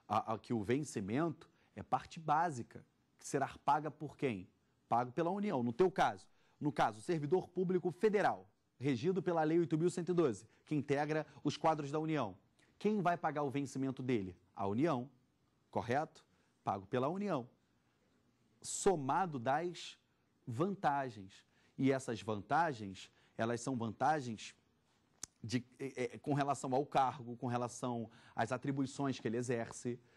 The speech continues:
Ficou tranquilo, gente? Então, as vantagens, elas, junto com o vencimento,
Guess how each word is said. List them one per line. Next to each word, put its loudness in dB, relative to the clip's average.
Ficou 0
tranquilo, 2
gente? -10
Então, 0
as 0
vantagens, -2
elas, -2
junto 2
com 0
o 0
vencimento, -2